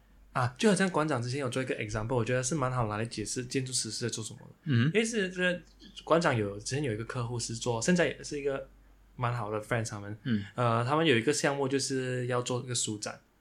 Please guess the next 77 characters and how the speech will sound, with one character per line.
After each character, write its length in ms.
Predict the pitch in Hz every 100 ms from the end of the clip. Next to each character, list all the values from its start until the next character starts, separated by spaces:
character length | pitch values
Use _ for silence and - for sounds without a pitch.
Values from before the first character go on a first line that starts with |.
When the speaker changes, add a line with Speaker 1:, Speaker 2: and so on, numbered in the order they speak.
| _ _ _ -
Speaker 1:
那 100 | 175
同 200 | 135 135
时 300 | 131 120 123
他 160 | 131
也 160 | 110 101
要 140 | 120
装 260 | 127 113 107
修 260 | - 104
他 140 | 101 107
的 320 | 107 107 107
这 100 | 110
个 520 | 110 113 107 107 113 -
office。 380 | - - 110 - - _ _
Speaker 2:
嗯。 240 | 131 104 98 _ _ -
Speaker 1:
啊， 220 | 110 104
新 220 | - 135
的 80 | 135
office 320 | 123 - 123
这 60 | 127
样 80 |
子 140 | 117 104
啦， 100 | 110
Speaker 2:
嗯。 100 | 110
Speaker 1:
因 80 | 139
为 60 |
他 140 | 147 123
们 120 | 120 120 -
刚 140 | 123
刚 100 | 127
那 60 | 135
个， 140 | 131
这 120 | 135
个， 160 | 135 127
这 120 | 127
个 240 | 131 127
老 180 | 131 117
板 180 | 120 104
才 140 | 117
刚 240 | 120 120 113
接 100 | 131
手 200 | 123 107
家 160 | 107
族 100 | 104
生 180 | 107 107 110
意 40 |
这 60 | 110
样 60 | 107
子。 160 | - -
Speaker 2:
哦。 140 | 110 110 110 104
Speaker 1:
然 120 | 175
后 80 | 208
他 40 |
们 80 | 170
就 160 | 156 185
想 240 | 175 110
要 80 | 120
办 140 | 127
法， 60 | - 185
我 180 | 143
只 120 | 131 214
有 100 | 180
一 80 | 175
笔 140 | 110
资 180 | - 104
金， 200 | 104 101 - - - -
但 80 | 190
是 120 | 220
我 120 | 127
们 240 | 107 120 143 156
又 160 | 165
要 100 | 156
装 240 | 151 123 110
修 180 | 123
我 60 | 101
们 100 | 101
的 120 | 110
office， 560 | - 113 - 151 -